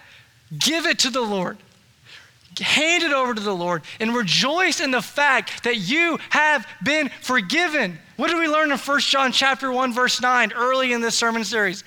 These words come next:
That if, that God is faithful and just, that if we confess our sin to us, he is going to forgive us. So when you sin against the Lord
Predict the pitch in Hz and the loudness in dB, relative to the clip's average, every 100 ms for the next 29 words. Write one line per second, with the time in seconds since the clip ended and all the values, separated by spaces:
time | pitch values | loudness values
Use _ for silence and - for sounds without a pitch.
0 | - - 247 247 - - 254 269 240 - | -12 -4 -2 -2 -4 -4 2 2 2 -2
1 | - 320 320 - 349 302 269 226 254 208 | -2 0 -2 -2 -2 0 0 0 0 0
2 | 233 220 254 254 226 - 294 330 392 302 | -2 -4 -2 -2 -4 0 0 2 2 2
3 | 285 - 294 277 240 269 247 240 233 - | 2 0 -2 -2 -2 -2 0 0 0 -4
4 | - - 285 302 269 208 262 269 262 233 | -6 -2 2 2 2 0 0 0 -2 -2
5 | 247 254 - 254 214 175 262 254 247 226 | -2 -2 -2 -4 -2 0 0 0 0 0
6 | 180 151 - - - 285 294 285 254 - | 0 -4 -8 -8 0 0 2 2 2 4
7 | - 320 359 359 262 277 - 262 226 208 | 2 2 2 0 0 -2 -2 -2 0 0
8 | 180 | -2